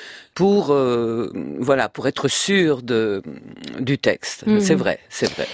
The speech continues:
Speaker 2: C'est, c'est, ils sont très forts, ces mots, euh, de Denis Podalides. Il dit : « Je pourrais être débranché, voire disjoncté. »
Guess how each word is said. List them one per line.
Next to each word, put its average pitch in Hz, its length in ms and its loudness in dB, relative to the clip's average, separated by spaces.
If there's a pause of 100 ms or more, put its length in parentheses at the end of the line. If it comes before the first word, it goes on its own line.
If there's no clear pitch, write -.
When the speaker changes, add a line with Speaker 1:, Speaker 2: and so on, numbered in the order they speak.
Speaker 2:
C'est, 240 120 0
c'est, 339 200 4
ils 320 60 2
sont 427 140 4
très 320 160 2
forts, - 220 0
ces - 260 2
mots, 240 320 6
euh, 196 580 2
de 196 120 2
Denis 220 280 4
Podalides. 208 480 2 (140)
Il 214 100 2
dit : « 294 140 4
Je 240 100 0
pourrais 247 320 2
être 302 240 0
débranché, 262 960 2
voire 262 400 0
disjoncté. » 214 1040 0